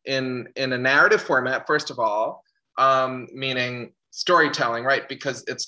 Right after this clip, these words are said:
just a great story in itself. It's dramatic, it's suspenseful, it's unexpected, it has twists and turns. And because we have wonderful sources for, for this period, we're, we're very lucky. Um, for, for those of us who like to read or write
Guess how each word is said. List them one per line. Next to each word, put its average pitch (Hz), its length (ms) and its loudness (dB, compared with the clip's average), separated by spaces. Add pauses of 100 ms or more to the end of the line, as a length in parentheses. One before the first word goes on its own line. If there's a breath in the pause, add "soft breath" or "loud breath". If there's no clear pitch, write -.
just - 340 -2
a 139 60 -2
great 143 300 0
story 131 520 2
in 127 100 -4
itself. 120 400 -2
It's 113 200 -10
dramatic, 135 640 0
it's 117 200 -10
suspenseful, 135 600 -4
it's 117 120 -6
unexpected, 131 880 -4
it 110 200 -8
has 120 300 -4
twists 135 300 -6
and 123 160 -10
turns. 120 400 -2 (680 loud breath)
And 160 440 2 (540)
because 208 640 0
we 170 120 0
have 147 200 0
wonderful 175 600 -4
sources 160 640 -4
for, 123 300 -4
for 139 160 -2
this 127 160 -4
period, 123 400 -2
we're, 120 160 -4
we're 127 80 -6
very 170 200 4
lucky. 156 520 -2 (460 loud breath)
Um, 123 480 0
for, 131 320 0
for 135 120 0
those 135 220 2
of 143 60 0
us 143 160 0
who 147 60 -4
like 131 240 -2
to 131 120 -6
read 131 360 -6
or 123 200 -4
write 123 360 0